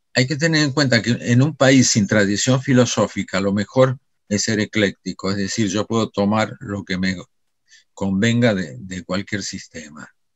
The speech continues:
No tengo una adherencia filial a ningún sistema, porque no, no lo, no existe para, para mí. Entonces pillo de acá y pillo de allá.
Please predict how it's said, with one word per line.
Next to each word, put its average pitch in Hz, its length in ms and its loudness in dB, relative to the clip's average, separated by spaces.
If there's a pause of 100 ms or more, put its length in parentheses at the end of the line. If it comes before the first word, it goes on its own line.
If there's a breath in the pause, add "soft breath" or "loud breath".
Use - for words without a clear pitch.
(800)
No 107 200 -4
tengo 147 240 2
una 107 160 2
adherencia 98 720 -2
filial 98 640 -2
a 87 100 -10
ningún 98 340 -8
sistema, 82 640 -12 (760)
porque 95 220 -6
no, 98 220 -2
no 104 180 -2
lo, 98 220 -2
no 98 120 -4
existe 98 440 -4
para, 87 360 -10 (240)
para 95 240 -4
mí. 98 220 -4 (800 soft breath)
Entonces 113 480 -2
pillo 110 280 -2
de 107 80 6
acá 110 240 2
y 113 80 -2
pillo 92 320 -2
de 87 120 -4
allá. 87 300 -10